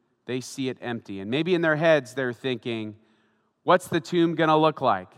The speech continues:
Right? Mary told us it was empty, so they knew that, what to expect. But the way in which it was done was not what they were expecting. They were expecting to see the remainders in a certain way, and that's not what they saw.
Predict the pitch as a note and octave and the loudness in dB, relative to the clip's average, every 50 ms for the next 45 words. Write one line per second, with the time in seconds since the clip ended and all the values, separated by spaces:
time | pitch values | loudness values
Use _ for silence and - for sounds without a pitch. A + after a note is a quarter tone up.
0 | _ _ _ _ A2 A#2 B2+ D3 D#3 _ - - E3+ G3 G#3+ A3+ A3+ G#3 - G3 | _ _ _ _ -4 -2 -2 -2 -4 _ -2 4 6 6 6 6 4 4 2 2
1 | G3 F#3 F#3+ F#3 - F#3 F#3 F3+ F3+ D3 D#3 C3+ A#2+ B2+ A#2+ - - E3+ F3 E3+ | 2 2 0 -2 -2 -4 -4 -4 -2 0 0 -2 -2 -4 -8 -4 -2 0 0 2
2 | F3 G3 A3+ B3+ C4 B3+ G#3+ G3 F#3 - _ _ _ _ _ _ _ - D3 F3 | 2 0 -2 -2 -2 -2 -2 -2 -4 -4 _ _ _ _ _ _ _ -4 -4 -4
3 | E3 - F3 D#3+ - - - - E3 C#3 A#2+ - - - - - - - _ _ | -2 -2 -4 -4 -4 -8 -2 2 2 2 2 2 -6 -20 -20 -20 -20 -20 _ _
4 | _ - D3 - E3 D3 C#3 C#3 E3+ G3+ B3 B3+ A3+ F#3 F3 E3 - E3+ D#3 C#3+ | _ -8 -4 -2 -2 -4 -2 0 0 0 0 0 0 -2 -2 -4 -4 -6 -6 -6
5 | - - D#3 C#3+ C3+ C3 A#2 C#3 C#3 A2 C3+ C3+ D3 C3 B2 A#2+ A2+ - _ F#2 | -6 -6 -4 -4 -4 -4 -4 -6 -6 -6 -6 -10 -10 -8 -8 -10 -12 -14 _ -14
6 | F2+ _ _ G2 G#2+ _ _ _ _ _ _ _ _ _ _ _ - E3+ F3+ F3+ | -16 _ _ -20 -20 _ _ _ _ _ _ _ _ _ _ _ -2 2 2 2
7 | F3 E3 - - _ - G#3+ A3+ A3 - A#3 A3 G#3 - F#3+ E3+ - - - - | 2 0 -2 -8 _ 6 6 6 8 2 -4 -4 -2 -4 -4 -6 -6 -8 -8 -4
8 | F#3+ F3+ D3+ C3+ B2+ B2 B2 C3+ - B2+ D3 C#3 C#3+ D3+ D3+ D#3 D#3+ E3 E3+ E3+ | -2 -2 -2 -2 -4 -6 -10 -14 -6 -4 -2 -2 0 0 0 2 2 2 2 2
9 | D#3+ C3+ B2 A2+ A2 A2+ A#2 A#2 - - - - C3+ B2+ A#2 - - C#3+ C3+ G#2 | 0 -2 -4 -4 -4 -6 -8 -10 -12 -16 -12 -8 -8 -8 -8 -8 -8 -8 -8 -8
10 | G2 B2 A2 A2+ A2+ G#2 F#2+ F#2+ F#2+ G2 G#2+ A2 - - B2 G2 D2+ G2+ G2 G#2 | -8 -10 -6 -4 -4 -4 -6 -8 -10 -10 -10 -10 -8 -8 -10 -8 -8 -12 -14 -14
11 | G2+ - - F#2+ E2 | -16 -16 -18 -20 -20